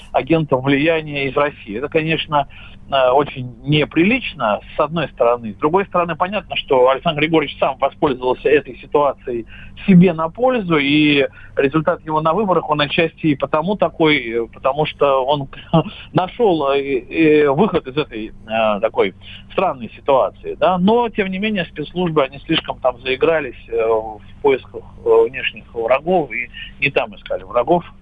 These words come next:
Это первое. А второе, ну, конечно, это эмоции, конечно, это молодежь, и, конечно, это организованная молодежь. Мы это видим, что есть, э, выступления,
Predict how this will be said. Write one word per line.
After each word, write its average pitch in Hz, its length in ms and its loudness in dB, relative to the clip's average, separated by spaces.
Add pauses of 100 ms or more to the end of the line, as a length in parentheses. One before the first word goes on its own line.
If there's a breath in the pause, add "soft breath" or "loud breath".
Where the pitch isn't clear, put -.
(480 loud breath)
Это 180 180 2
первое. 92 440 0
А - 20 -2
второе, 233 520 2
ну, 175 120 -2
конечно, 294 380 -2
это 262 200 2
эмоции, 254 540 2
конечно, 190 500 0
это 185 260 2
молодежь, 175 720 0
и, 160 80 -4
конечно, 185 520 -2
это 175 500 2 (380 loud breath)
организованная 165 800 2
молодежь. 110 420 0
Мы 185 140 4
это 156 160 -4
видим, 135 300 -4
что 110 400 -2
есть, 123 420 -2
э, 101 200 -4 (360 loud breath)
выступления, 123 720 -2